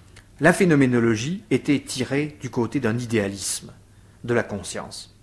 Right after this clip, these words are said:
Et si Husserl appelle transcendantale cette réduction, ce n'était pas par hasard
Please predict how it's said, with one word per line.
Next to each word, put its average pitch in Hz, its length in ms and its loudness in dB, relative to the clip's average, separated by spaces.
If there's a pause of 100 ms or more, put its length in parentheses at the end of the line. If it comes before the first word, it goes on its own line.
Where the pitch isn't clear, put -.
(1500)
Et 135 180 -2
si 147 220 -2
Husserl 139 540 4
appelle 123 480 2 (300)
transcendantale 127 920 -2 (760)
cette - 320 -4
réduction, 120 640 -2 (760)
ce - 140 2
n'était 143 300 4
pas 143 160 4
par 113 200 2
hasard 151 520 -2